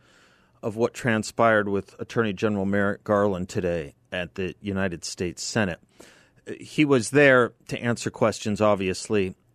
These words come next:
uh, if you're unfamiliar with it, about his memo, uh, which in his now famous memo directed, uh, to, um, directed to law enforcement agencies throughout the country,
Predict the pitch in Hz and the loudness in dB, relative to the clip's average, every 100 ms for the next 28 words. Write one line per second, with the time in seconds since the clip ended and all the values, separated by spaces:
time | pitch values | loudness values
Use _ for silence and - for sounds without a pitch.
0 | _ 98 95 87 - 107 - 98 92 - | _ -6 -4 -6 -10 -12 -8 -6 -6 -6
1 | 101 95 90 90 104 - 98 95 101 - | -6 -4 -4 -6 -6 -8 -4 0 0 0
2 | 98 82 101 107 92 82 - _ _ _ | -4 -2 0 0 0 -4 -10 _ _ _
3 | _ _ 92 64 98 110 - - 120 107 | _ _ -14 -10 -4 -4 -4 -4 -2 0
4 | 104 - _ 104 - 117 104 117 113 107 | -2 -6 _ -12 -4 -4 -2 2 2 2
5 | - 113 95 - 110 101 82 82 _ 82 | 0 0 0 -2 -2 -2 -2 -8 _ -20
6 | - 104 104 98 - 98 85 _ _ _ | -8 -2 0 -2 -4 -6 -6 _ _ _
7 | _ _ _ - 90 87 87 - - 110 | _ _ _ -8 -4 -4 -6 -10 -2 -2
8 | 95 92 90 90 76 - 104 107 120 113 | 0 -2 -2 -4 -8 -2 2 2 2 -4
9 | 95 - 98 107 104 113 98 - 98 92 | -4 -2 2 2 0 -2 -2 -2 -2 -2
10 | 90 92 - 95 - 98 92 - - - | -4 -10 -8 -10 -4 0 0 -2 -10 -6
11 | 127 - 107 | -6 -6 -10